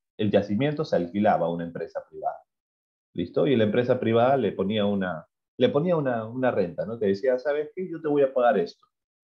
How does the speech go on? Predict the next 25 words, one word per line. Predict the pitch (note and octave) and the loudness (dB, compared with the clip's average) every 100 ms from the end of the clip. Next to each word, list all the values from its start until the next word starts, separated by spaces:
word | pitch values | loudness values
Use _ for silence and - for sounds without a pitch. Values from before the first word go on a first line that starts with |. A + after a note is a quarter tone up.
| _ _ _ _ _ _ | _ _ _ _ _ _
Pero | G#2+ G2+ | 2 2
si | G2+ - | 2 -6
tú | D3+ D#3 D3 | -2 0 0
explotas | D3 D#3+ D#3+ D3+ | 0 -4 -4 -4
más | D#3+ | -4
del | D#3+ D3+ | -6 -2
guano, | E3 D#3+ | -2 -2
no | D#3+ | -6
importa, | E3 F3+ - A#2 | -2 0 2 0
yo | C#3 | -2
solamente | C#3+ D3 D3 D3 - | -2 -6 -6 -10 -8
te | D3 | -2
pago | B2 B2 B2+ | 0 2 0
esto | C3 - | -2 -10
porque | - A#2+ | -8 -6
esto | B2+ | -2
es | B2+ | 0
lo | G2+ | -2
que | |
te | G2 - | -4 0
pago | G2+ F#2 | 2 2
cada | F2+ D#2 | 2 0
año, | C#2+ - - | -2 -10 -10
no | |
importa". | G2 - - | -4 -2 -4